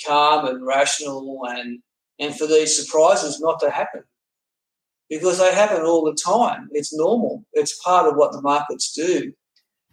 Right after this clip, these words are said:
And if you can accept those things that happen, uh,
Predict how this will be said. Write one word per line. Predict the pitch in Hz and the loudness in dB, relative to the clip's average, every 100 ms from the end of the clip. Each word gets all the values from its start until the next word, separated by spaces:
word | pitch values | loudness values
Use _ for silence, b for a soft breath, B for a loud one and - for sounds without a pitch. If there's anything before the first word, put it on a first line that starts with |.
| _ | _
And | 156 156 151 147 - _ _ _ _ | 0 2 2 0 -8 _ _ _ _
if | 160 151 | -8 -6
you | 185 180 | -4 -2
can | 160 | -2
accept | 147 - - 202 208 185 | -2 -2 2 4 4 4
those | 160 156 151 147 - - | 6 6 4 0 -4 -2
things | 170 165 143 | 0 0 0
that | 147 - | -2 -2
happen, | - - - 117 170 - _ _ _ _ _ _ _ _ 143 | 0 0 -2 -6 -10 -18 _ _ _ _ _ _ _ _ -4
uh, | 143 139 | 0 0